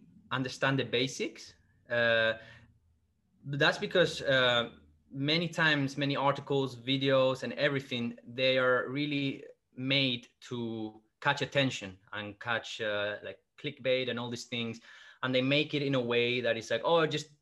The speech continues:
keywords, pages, S E O, number one," all these things. And I try the be-, uh,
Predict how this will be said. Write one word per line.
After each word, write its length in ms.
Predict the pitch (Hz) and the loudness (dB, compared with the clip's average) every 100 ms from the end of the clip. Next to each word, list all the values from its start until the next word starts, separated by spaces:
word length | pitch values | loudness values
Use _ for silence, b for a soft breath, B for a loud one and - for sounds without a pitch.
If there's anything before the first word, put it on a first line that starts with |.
| - | -6
keywords, 680 | 185 165 165 151 - - - _ _ - | 0 2 2 0 -10 -16 -20 _ _ -4
pages, 520 | 143 143 143 139 - - | -2 -2 -4 -8 -10 -6
S 220 | 131 135 | -4 -2
E 80 | 135 | 0
O, 140 | 131 | 2
number 260 | 131 131 131 | 2 0 0
one," 400 | 123 123 123 120 | 0 0 -2 -4
all 120 | 117 | -6
these 200 | 123 - | -8 -8
things. 320 | 127 120 123 B B B _ | -8 -8 -8 B B B _
And 460 | 127 127 123 120 120 | 2 4 4 2 0
I 120 | 135 | 0
try 400 | 139 175 165 151 135 | 4 4 4 2 -2
the 80 | 127 | -2
be-, 260 | 147 - 135 | 0 0 2
uh, 280 | 127 120 | 2 2